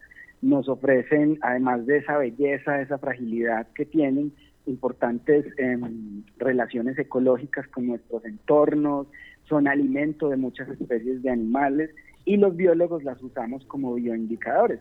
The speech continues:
las usamos para conocer el estado de calidad, de salud de los ecosistemas. Entonces, por muchas razones,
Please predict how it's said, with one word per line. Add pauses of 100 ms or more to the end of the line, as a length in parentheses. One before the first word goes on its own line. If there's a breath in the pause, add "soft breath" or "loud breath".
las
usamos
para
conocer
el
estado (360 loud breath)
de
calidad,
de
salud
de
los
ecosistemas.
Entonces,
por
muchas
razones,